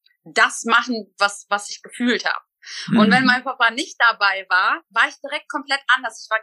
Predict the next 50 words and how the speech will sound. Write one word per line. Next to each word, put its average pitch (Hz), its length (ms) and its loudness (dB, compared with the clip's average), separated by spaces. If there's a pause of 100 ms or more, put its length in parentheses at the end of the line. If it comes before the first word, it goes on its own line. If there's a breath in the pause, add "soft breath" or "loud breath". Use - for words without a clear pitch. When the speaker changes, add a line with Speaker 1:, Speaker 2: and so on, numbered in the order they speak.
Speaker 1:
viel 240 140 -8
gelassener 233 880 2 (100)
und, 190 240 -14 (480 loud breath)
und 208 140 -6
viel 262 220 0
entspannter. 233 680 0 (140)
Und 185 100 -2
das 202 140 -2
hab 240 120 2
ich 240 40 -12
sehr 240 220 0
schnell 226 240 -2
gemerkt. 214 420 0
Und 220 120 -4
da 214 80 2
hab 220 100 4
ich 220 100 -14
dann 214 160 0
auch 196 140 -4 (320)
ganz, 262 280 0
ganz 247 200 -4
schnell 233 120 -8
die 220 60 -6
Reißleine 220 480 0
gezogen 220 320 -8
und 220 60 -4
hab 214 160 -2
gesagt, - 260 -4
„Okay, 285 420 -2 (540 loud breath)
Leute, 285 480 0 (340)
ich 247 160 -8
liebe 269 240 0
euch, 262 400 0
aber 247 320 2
wir 240 100 -14
müssen 247 300 -14
irgendwie 226 260 -4
eine 220 100 -4
Lösung 233 340 -2
finden.“ 202 640 -2 (340 loud breath)
Und 226 160 2
dann 220 140 2
war 226 120 4
tatsächlich 226 400 -6
irgendwann 233 300 2
nur 233 100 -16
noch 226 140 -4
mein 214 200 0
Bruder 202 300 -2
dabei, 160 340 -2